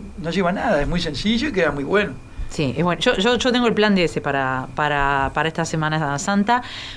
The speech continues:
Speaker 2: para zafar de la torta gallega, que igual es buenísima, riquísima la torta gallega,
Speaker 1: <laughs>
Speaker 2: pero hay que también aprender a comer el pescado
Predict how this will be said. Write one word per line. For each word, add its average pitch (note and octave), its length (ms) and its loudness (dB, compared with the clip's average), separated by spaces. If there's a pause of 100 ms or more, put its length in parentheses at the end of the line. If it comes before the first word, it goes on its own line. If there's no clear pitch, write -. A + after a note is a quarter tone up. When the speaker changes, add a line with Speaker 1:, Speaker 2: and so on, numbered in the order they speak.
(140)
Speaker 2:
para G#3+ 400 4
zafar G#3 520 2
de F#3+ 100 0
la F#3 100 2
torta F#3+ 240 2
gallega, F#3 400 2
que E3+ 60 2
igual G3 240 4
es G3+ 80 4
buenísima, A3+ 440 2
riquísima A3+ 380 2
la E3 80 2
torta E3 160 2
gallega, D#3+ 320 2
Speaker 1:
<laughs> F3+ 40 -2
Speaker 2:
pero E4 280 4 (500)
hay C#4+ 180 2
que D#4 180 0
también C4 280 4
aprender A#3+ 360 4
a C4 40 2
comer B3 200 2
el A#3+ 80 0
pescado C4+ 640 2